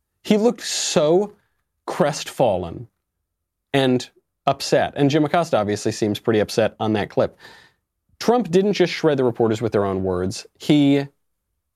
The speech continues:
pointedly, when they were trying, they were just kept trying to attack him from different angles. He just doesn't care anymore, okay? There's, there's no more veneer. There's no more pretend that, uh, he's gonna play nicely with them. He's not doing it. Here is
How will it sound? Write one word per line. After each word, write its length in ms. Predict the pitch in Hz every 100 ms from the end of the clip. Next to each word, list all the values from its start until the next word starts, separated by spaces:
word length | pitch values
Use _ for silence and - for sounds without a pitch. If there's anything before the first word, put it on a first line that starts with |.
| _ _ _
pointedly, 600 | - 214 220 165 92 80
when 160 | 95 107
they 100 | 135
were 120 | 143
trying, 460 | 143 - 175 190 170
they 120 | 165
were 60 |
just 220 | 160 175 -
kept 160 | 185
trying 200 | - 170
to 60 | 160
attack 320 | 131 147 147
him 80 | 120
from 120 | 113
different 240 | 135 123
angles. 340 | 123 120 85 - _ _ _ _
He 160 | - 185
just 240 | 233 -
doesn't 300 | 180 170 214
care 260 | - 143 123
anymore, 300 | 92 85 95
okay? 180 | -
There's, 280 | 131 143 139 -
there's 200 | 147 135
no 160 | 151 180
more 240 | 180 180
veneer. 400 | 143 139 143 101
There's 240 | 92 98
no 140 | 127 131
more 180 | 135 123
pretend 720 | 131 - - 143 117 104 - - - -
that, 400 | 113 113 107 - _ -
uh, 200 | 107 95
he's 220 | 131 120
gonna 140 | 123
play 200 | 107 113
nicely 340 | 101 104 104 95
with 140 | 82
them. 120 | 87
He's 220 | 92 107 113
not 320 | 113 131 127
doing 280 | 127 101 95
it. 140 | 95 - _ _ -
Here 280 | 180 190
is 360 | 185 160 -